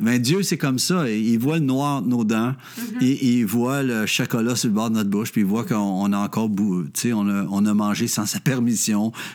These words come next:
Speaker 1: ou on a fait des trucs qu'on devait, ou on n'a pas fait des trucs qu'on devait, <laughs>
Speaker 2: Mhm.
Speaker 1: tu sais.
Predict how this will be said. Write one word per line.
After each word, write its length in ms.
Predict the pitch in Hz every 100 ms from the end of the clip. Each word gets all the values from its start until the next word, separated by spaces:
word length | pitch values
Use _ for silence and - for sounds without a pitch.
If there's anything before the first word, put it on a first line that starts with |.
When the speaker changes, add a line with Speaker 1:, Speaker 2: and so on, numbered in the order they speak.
| -
Speaker 1:
ou 140 | 95
on 60 | 101
a 100 | 107
fait 140 | 123 101
des 140 | 107
trucs 240 | - 113
qu'on 160 | - 110
devait, 400 | 117 104 95 101
ou 180 | 98 92
on 40 |
n'a 120 | 98
pas 180 | 95 123
fait 220 | 113 156
des 180 | 131 113
trucs 300 | - - 123
qu'on 140 | 110 107
devait, 440 | 104 92 90 98 - -
<laughs> 100 | -
Speaker 2:
Mhm. 100 | 143
Speaker 1:
tu 60 | 123 107 - -
sais. 260 | 113 127